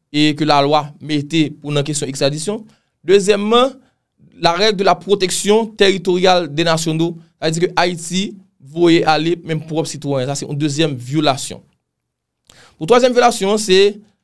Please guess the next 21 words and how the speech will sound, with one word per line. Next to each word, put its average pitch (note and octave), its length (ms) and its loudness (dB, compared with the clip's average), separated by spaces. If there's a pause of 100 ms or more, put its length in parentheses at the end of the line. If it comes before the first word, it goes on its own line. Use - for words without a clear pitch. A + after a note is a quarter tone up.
(180)
la E3 180 2
règle G#3+ 220 2
de F#3 80 0
la F#3+ 140 4
protection G3 720 -4
humaine. F#3 460 0 (1000)
Pour C#4 360 4
règle G3 180 2
ça F3+ 160 2
lui-même, A3+ 440 2 (440)
parmi A#3+ 280 4
les B3+ 120 4
conditions A3+ 400 -2
de G#3+ 140 2
fond A3 360 0 (200)
de C#3+ 140 -4
l'extradition, F3 920 0 (600)
Le F#3+ 160 6
dwa A#3+ 220 4 (180)
entènasyonal A3 1040 2
dispoz F3+ 800 2